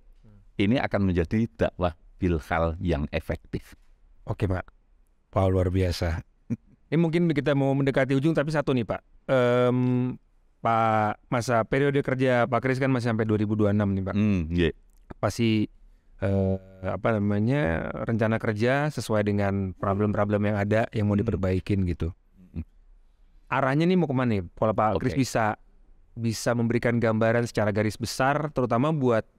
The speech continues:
Speaker 1: para liners,
Speaker 2: Hmm.
Speaker 1: buat generasi muda juga,
Speaker 2: Iya.
Speaker 1: sama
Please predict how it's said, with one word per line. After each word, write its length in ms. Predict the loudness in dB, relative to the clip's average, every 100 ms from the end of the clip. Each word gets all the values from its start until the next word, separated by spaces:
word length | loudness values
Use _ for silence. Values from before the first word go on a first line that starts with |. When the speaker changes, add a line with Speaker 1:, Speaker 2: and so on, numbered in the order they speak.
| -2
Speaker 1:
para 480 | 2 2 2 0 -4 _ _ -8 -2
liners, 560 | 0 2 0 -2 -14 _
Speaker 2:
Hmm. 400 | -2 0 2 0
Speaker 1:
buat 240 | 0 0
generasi 400 | 0 0 0 2
muda 240 | 2 2 0
juga, 400 | 0 0 0 0 _ -8
Speaker 2:
Iya. 80 | -2
Speaker 1:
sama 320 | 0 0 -2